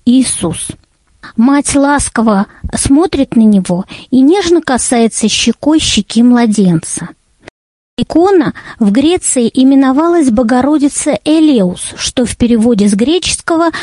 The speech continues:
означает "умиление". Она символизирует соединение божественного и человеческого начал через любовь. Эта икона долгое время хранилась в Византии,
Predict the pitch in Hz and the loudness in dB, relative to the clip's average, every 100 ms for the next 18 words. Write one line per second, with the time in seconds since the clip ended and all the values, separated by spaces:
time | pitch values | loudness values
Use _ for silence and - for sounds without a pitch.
0 | - - 254 240 262 262 - 339 349 - | -12 -6 -2 0 2 0 0 0 -2 0
1 | 302 294 277 233 196 185 - - _ _ | 2 4 4 4 2 2 -2 -10 _ _
2 | - - - 247 262 269 294 233 269 294 | -20 -20 -8 0 0 0 0 2 2 2
3 | 269 349 339 302 - 247 226 277 294 294 | 2 0 2 0 0 0 2 4 4 4
4 | 262 214 240 240 285 320 - 240 233 220 | 2 2 0 0 0 0 -2 -2 2 2
5 | 196 - - - 254 254 269 254 - - | 0 -2 -4 -2 0 0 0 -2 -4 -4
6 | 214 226 226 220 - 320 339 - - 269 | -2 2 2 0 -2 -2 -2 -2 -2 0
7 | 269 247 254 220 196 170 - - _ _ | 2 2 2 2 0 -2 -6 -16 _ _
8 | _ _ - - - - 277 285 294 269 | _ _ -20 -20 -20 -6 -2 -2 -2 0
9 | 269 - 359 403 339 214 214 302 262 302 | -2 -2 0 2 2 2 2 2 2 2
10 | 302 320 349 311 - 285 285 311 302 285 | 0 2 2 2 2 0 2 4 4 0
11 | - 285 277 330 349 - - 240 185 | 0 0 2 2 2 0 -2 2 0